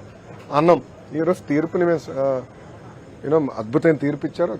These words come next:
తీర్పుని మేము స్వాగతిస్తున్నాం, గౌరవిస్తాం. అది ఇద్దరు ఇప్పుడు పవన్ కళ్యాణ్ గారు, బాబు గారు కూడా కలవబోతున్నారు.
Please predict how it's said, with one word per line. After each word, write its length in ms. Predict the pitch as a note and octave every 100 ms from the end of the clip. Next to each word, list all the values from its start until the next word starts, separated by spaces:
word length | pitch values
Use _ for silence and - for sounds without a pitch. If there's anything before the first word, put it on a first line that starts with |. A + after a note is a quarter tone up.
| -
తీర్పుని 280 | A#2 C3 C3+
మేము 120 | B2+
స్వాగతిస్తున్నాం, 720 | A2+ A2 C#3 D3 - F#3 A3+ B2
గౌరవిస్తాం. 600 | A#2+ D#3 D#3+ - G#3 A3 - - - - - - - - - - - C3+
అది 180 | A#2 A#2+
ఇద్దరు 540 | G#2 G#2 G#2+ G2 C#3+
ఇప్పుడు 200 | C#3+ B2 G2+
పవన్ 180 | A2+ B2+
కళ్యాణ్ 260 | C3+ C3+ C3+
గారు, 140 | C3+
బాబు 260 | B2+ A#2 B2
గారు 180 | B2+ B2
కూడా 140 | B2+
కలవబోతున్నారు. 680 | A#2+ A#2 A#2 A#2+ A#2+ B2